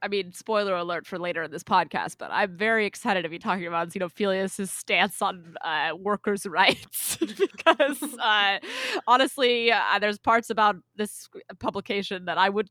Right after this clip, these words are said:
Speaker 1: describe as rubbish, let's be honest. <laughs> Um,
Speaker 2: <laughs>
Speaker 1: so,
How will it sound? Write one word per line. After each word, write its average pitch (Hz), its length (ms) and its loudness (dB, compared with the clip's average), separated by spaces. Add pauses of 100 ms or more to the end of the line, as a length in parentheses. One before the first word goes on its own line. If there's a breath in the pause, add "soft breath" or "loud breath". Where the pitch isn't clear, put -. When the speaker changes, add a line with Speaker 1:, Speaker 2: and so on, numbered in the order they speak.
Speaker 1:
describe 147 420 -6
as 170 160 -8
rubbish, 175 420 -6
let's 247 200 -2
be 247 160 6
honest. 214 420 4 (200)
<laughs> - 40 0
Um, 320 260 2
Speaker 2:
<laughs> - 160 -12
Speaker 1:
so, 269 360 4